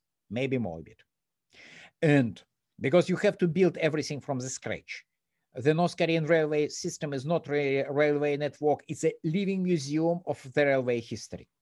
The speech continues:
It's a nineteen thirties technology, end of story. Um, when they occasionally let me in, I'm, well, bit, a bit of railway history fun, I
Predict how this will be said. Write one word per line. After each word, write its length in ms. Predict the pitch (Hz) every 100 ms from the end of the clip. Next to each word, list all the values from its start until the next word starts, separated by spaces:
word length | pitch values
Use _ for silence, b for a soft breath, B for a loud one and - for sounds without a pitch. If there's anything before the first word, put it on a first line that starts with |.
| _
It's 180 | 147 139
a 60 | 156
nineteen 380 | 170 175 156
thirties 360 | 139 147 131 113
technology, 560 | - - 101 78 - - _ _
end 180 | 131 110
of 80 | 92
story. 300 | - 76 - _ _ _ b b b b b b -
Um, 640 | 120 120 123 120 120 123 - 135
when 160 | 156
they 140 | 147 151
occasionally 400 | 160 160 143 135
let 240 | 143 -
me 180 | 151 160
in, 120 | 151
I'm, 440 | 120 127 113 110 - _
well, 280 | 113 104 98 120
bit, 200 | 131 131
a 80 |
bit 220 | 127 160 131
of 140 | 123
railway 280 | 131 127 120
history 440 | 127 117 127 113
fun, 360 | - 143 135 120
I 360 | 123 110 107